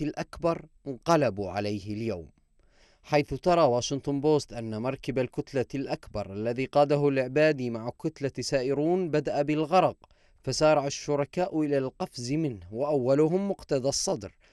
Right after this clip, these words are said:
فترك مرشح أمريكا المفضل حيدر العبادي، كما تصفه واشنطن بوست، وحيدا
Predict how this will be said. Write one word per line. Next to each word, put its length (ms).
فترك 600
مرشح 560
أمريكا 560
المفضل 640
حيدر 440
العبادي، 640
كما 240
تصفه 500
واشنطن 640
بوست، 380
وحيدا 720